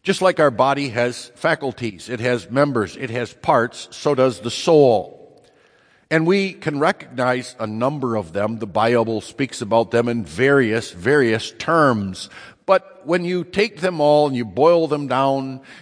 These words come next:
you really come down to two. You can take everything inside, everything that's spiritual, everything that's ethical,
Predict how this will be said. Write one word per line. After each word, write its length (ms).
you 160
really 360
come 480
down 420
to 80
two. 260
You 140
can 400
take 840
everything 640
inside, 800
everything 540
that's 220
spiritual, 680
everything 420
that's 320
ethical, 640